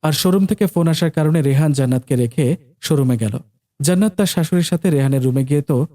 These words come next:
অবাক হয়ে গেল। সারা ঘর জান্নাতের প্রিয় সব ফুল দিয়ে সাজানো, দেখতে অনেক সুন্দর লাগছে। রেহানের মা জান্নাতকে ঘরটা দেখিয়ে দিয়ে বলল, "মা জান্নাত, আজ থেকে এই ঘরটা তোমার। এতদিন এটা শুধু রেহানের ঘর ছিল, কিন্তু আজ থেকে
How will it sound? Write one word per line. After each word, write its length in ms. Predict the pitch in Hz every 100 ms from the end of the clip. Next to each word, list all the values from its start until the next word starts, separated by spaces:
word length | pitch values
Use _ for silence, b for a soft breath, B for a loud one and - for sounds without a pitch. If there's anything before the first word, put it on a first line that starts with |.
| 123 -
অবাক 280 | 135 143 -
হয়ে 160 | 123
গেল। 200 | 110 107 - _ _ -
সারা 240 | - 180
ঘর 200 | 170 170
জান্নাতের 420 | 170 151 147 143 143
প্রিয় 220 | 147 147
সব 180 | - 127
ফুল 220 | - 135
দিয়ে 140 | 127 135
সাজানো, 400 | - 117 113 135 _ _ _ _ 143
দেখতে 280 | 170 165
অনেক 180 | 214 202
সুন্দর 260 | - 151 135
লাগছে। 340 | 113 - - - _ _ _ _ _ _ _
রেহানের 320 | 165 196 220 208
মা 180 | 196
জান্নাতকে 520 | 180 156 160 165 - 170
ঘরটা 360 | 139 131 143
দেখিয়ে 340 | 123 120 - 139
দিয়ে 180 | 151
বলল, 400 | 135 123 135 151 107 - _ _
"মা 180 | 147 170
জান্নাত, 480 | 160 147 180 131 - - _
আজ 260 | 139 147 -
থেকে 180 | 190 202
এই 200 | 160 147
ঘরটা 260 | 143 -
তোমার। 260 | 135 117 117 - _ _ -
এতদিন 320 | 151 175 202 165
এটা 160 | 160
শুধু 260 | 160 165 147
রেহানের 320 | 131 135 135
ঘর 140 | 127
ছিল, 260 | 117 - 120
কিন্তু 440 | - _ - 147
আজ 220 | 139 135 -
থেকে 300 | 180 139